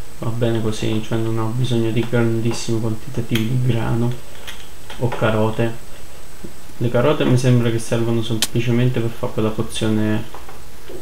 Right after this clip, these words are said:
di di visione notturna, mentre le patate non servono un cavolo.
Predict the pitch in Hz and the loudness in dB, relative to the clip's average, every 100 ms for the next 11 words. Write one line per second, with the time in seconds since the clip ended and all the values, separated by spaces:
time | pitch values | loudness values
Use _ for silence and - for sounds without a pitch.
0 | - - - - - 165 131 127 - - | -4 -4 -4 -4 -4 -4 -2 -2 -2 -4
1 | - - - - - - - - - - | -4 -4 -4 -4 -4 -4 -4 -4 -4 -4
2 | - - - - - - - - - - | -4 -4 -4 -4 -4 -4 -4 -4 -4 -4
3 | - - - - - - 120 120 117 120 | -4 -4 -4 -4 -4 -2 0 0 0 2
4 | 127 139 - 165 165 143 120 123 123 135 | 2 2 2 4 4 4 4 4 2 2
5 | 135 165 143 147 160 151 131 127 127 120 | 2 2 4 2 2 2 0 2 4 4
6 | 113 - 104 113 123 - - | 2 0 -2 0 0 0 -4